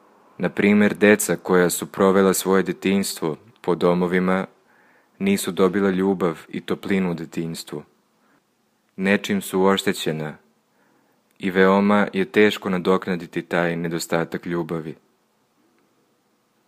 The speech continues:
Deci su u tinejdžerskim godinama potrebni prijatelji,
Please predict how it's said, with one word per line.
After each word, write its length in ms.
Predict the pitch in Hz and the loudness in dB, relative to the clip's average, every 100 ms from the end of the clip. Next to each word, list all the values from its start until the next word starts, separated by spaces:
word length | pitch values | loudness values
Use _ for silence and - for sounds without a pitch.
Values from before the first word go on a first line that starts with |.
| _ _ _ | _ _ _
Deci 400 | 101 107 110 107 | 2 2 2 -4
su 200 | - 101 | -6 -4
u 200 | 101 101 | -4 -4
tinejdžerskim 840 | - 98 98 101 104 95 - 92 | -4 0 2 2 0 -4 -4 -2
godinama 640 | 98 101 87 85 82 82 82 - | 0 0 0 -4 -4 -4 -6 -12
potrebni 500 | - 90 - 82 85 | -4 -4 -2 -6 -6
prijatelji, 640 | - - 87 78 78 73 | -4 0 0 0 -6 -8